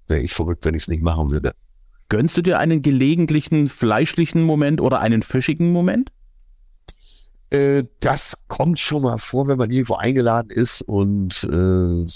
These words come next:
Speaker 1: da gibt's überhaupt keine Ausweichmöglichkeiten. Dann esse ich schon mal Fisch, aber das ist echt selten.
Speaker 2: Wie ist eigentlich Peter auf dich aufmerksam geworden? Weil du, äh, wenn, wenn man so deine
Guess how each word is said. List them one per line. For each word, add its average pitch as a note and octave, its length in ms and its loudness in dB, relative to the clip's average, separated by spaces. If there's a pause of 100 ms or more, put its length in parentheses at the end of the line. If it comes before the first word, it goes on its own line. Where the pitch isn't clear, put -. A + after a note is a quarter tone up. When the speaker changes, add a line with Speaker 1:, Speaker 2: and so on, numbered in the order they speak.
(140)
Speaker 1:
da F#2+ 120 0
gibt's E2+ 260 -4
überhaupt F2 280 0
keine F2 560 0
Ausweichmöglichkeiten. E2+ 880 0
Dann E2 120 0
esse F2 200 -4
ich F2 80 -4
schon F2 140 0
mal D#2 140 0
Fisch, - 340 -2 (260)
aber D#2+ 380 0
das - 280 -2
ist - 80 -10
echt - 180 -4
selten. D2+ 340 0 (240)
Speaker 2:
Wie B2 220 0
ist D#3 120 0
eigentlich D3 360 0
Peter D3+ 320 0
auf C3 160 -2
dich C3 180 2
aufmerksam B2+ 480 0
geworden? D#2+ 480 -2
Weil G#2+ 180 0
du, B2+ 300 2
äh, A#2+ 220 2
wenn, A2 720 -2
wenn B2 180 0
man B2+ 200 2
so A#2+ 100 0
deine A#2 560 0